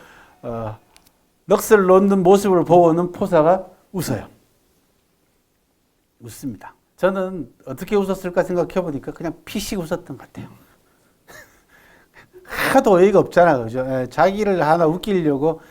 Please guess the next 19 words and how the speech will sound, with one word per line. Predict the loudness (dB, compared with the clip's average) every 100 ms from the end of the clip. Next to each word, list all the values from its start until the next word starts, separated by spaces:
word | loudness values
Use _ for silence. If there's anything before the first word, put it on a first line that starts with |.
| _ _ _ _ _ _
진짜 | -16 -8 0 2
적이 | 4 2 0
쳐들어왔을 | 0 2 6 4 4 -2 2
때나 | 4 4
올리는 | 4 2 2 0
봉화불까지 | 0 2 2 0 0 2 2 2
올리면서까지, | 0 2 0 0 0 0 0 -2 -4 -4 -8 _ _ _ -16
그죠? | -6 -4 -4 -6 -12
예. | -10 -10 -12 _ _ _ _ _ -4
우리 | 0
동네 | 2 2 4 4
말로 | 4 4 4
하면은 | 4 2 -4 -6
이제 | -6 -2
연병을 | 0 4 6 6 6
하고 | 4 2
있는 | -2
거예요, | -2 -2 -4
그죠? | -12 -12 -12